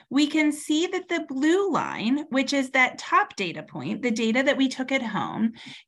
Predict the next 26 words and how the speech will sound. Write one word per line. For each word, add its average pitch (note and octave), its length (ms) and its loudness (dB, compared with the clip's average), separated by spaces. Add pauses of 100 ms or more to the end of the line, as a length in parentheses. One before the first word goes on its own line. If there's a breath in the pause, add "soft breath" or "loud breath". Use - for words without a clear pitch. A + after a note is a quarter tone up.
(100)
shows D#4 520 2
a C#4+ 120 4
nice C4 420 2
progression F#3 840 -2 (100)
up - 280 0
and A3 140 6
to G#3 140 0
the G3+ 100 0
right. E3+ 260 0
We're F3+ 120 -2
going G3+ 360 -4
up D4+ 280 0
the D#4 100 0
roller A#3+ 260 2
coaster. F3 460 -4
That's G3+ 300 -4
the C#4 100 -4
way C4 180 2
we're B3 140 0
supposed A#3+ 440 -4
to A3 80 -4
be G3 120 -4
going. - 400 -8 (480 loud breath)
But C#4+ 140 6
at C#4+ 240 0
school, F4+ 760 0